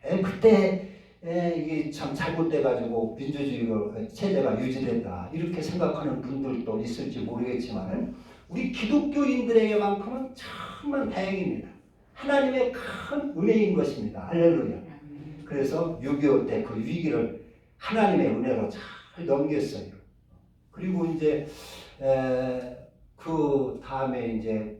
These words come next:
Speaker 1: 뭐, 어, 이승만 씨가 물러가고 이제 박정희 씨 시대가 와가지고, 어, 경제를, 어, 북한보다 우리가 훨씬 못 살았는데, 에, 박정희 대통령이 새마을 운동 이런 것을 해가지고,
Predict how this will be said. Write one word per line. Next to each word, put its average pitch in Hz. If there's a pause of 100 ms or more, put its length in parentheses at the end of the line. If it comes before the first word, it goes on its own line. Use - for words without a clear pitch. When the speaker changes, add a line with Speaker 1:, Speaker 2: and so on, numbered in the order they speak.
(140)
Speaker 1:
뭐, 107 (500)
어, 107 (220)
이승만 147
씨가 113
물러가고 104
이제 107
박정희 117
씨 110
시대가 -
와가지고, 101
어, -
경제를, 127 (400)
어, 90 (400)
북한보다 135
우리가 117
훨씬 120
못 127
살았는데, 131 (380)
에, 107
박정희 135
대통령이 220
새마을 185
운동 113 (300)
이런 120
것을 107
해가지고, 117